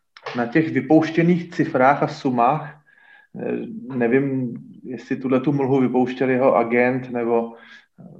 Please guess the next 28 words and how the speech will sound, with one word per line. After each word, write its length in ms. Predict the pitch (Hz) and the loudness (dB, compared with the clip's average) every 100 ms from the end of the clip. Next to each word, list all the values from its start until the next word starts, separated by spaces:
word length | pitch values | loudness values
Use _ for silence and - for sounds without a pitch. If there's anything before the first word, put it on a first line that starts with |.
| - - - - | -20 -20 -20 -12
kde 240 | 127 131 | -2 -2
se 200 | - 151 | 2 0
brali 420 | 120 120 117 127 | 4 4 6 2
ty, 360 | 127 135 135 131 - _ - | 2 0 0 -10 -20 _ -6
ty 140 | 120 | -4
čísla 400 | - - - 131 | -4 -10 -2 -2
kolem 640 | 135 131 135 127 110 - - - - - | 0 0 0 -2 -4 -8 -20 -20 -20 -12
třiceti 500 | 120 113 117 117 135 | -12 -6 -6 -4 -4
pěti, 520 | 127 117 113 123 113 | 0 0 0 -4 -4
sedmi, 500 | - 120 113 120 117 | 0 0 0 -4 -6
možná 380 | 113 107 113 113 | -8 -8 -6 -6
čtyřiceti 640 | - 123 120 143 135 147 | -6 -4 -2 -2 -2 -4
milionů 320 | 127 117 120 | -4 -4 -4
dolarů 380 | 117 113 113 131 | -2 0 0 -2
za 120 | 113 | -2
rok. 320 | 104 117 - _ _ _ _ _ _ | -2 -4 -10 _ _ _ _ _ _
To 100 | 113 | -6
mi 120 | 120 | -2
teda 200 | 120 127 | 2 2
ho-, 260 | 131 - - | 0 -4 -2
mě 160 | 135 - | 0 0
osobně 440 | - 156 127 143 | 2 2 4 4
to 120 | 147 | 4
hodně 280 | 127 123 143 | 2 2 0
zvedalo 400 | 131 120 117 139 | 0 2 4 4
obočí, 640 | 123 117 113 107 113 - - _ - - _ | 4 0 0 -4 -4 -8 -20 _ -20 -20 _
ale 200 | 196 220 | 4 4
tak 260 | - 202 | 6 0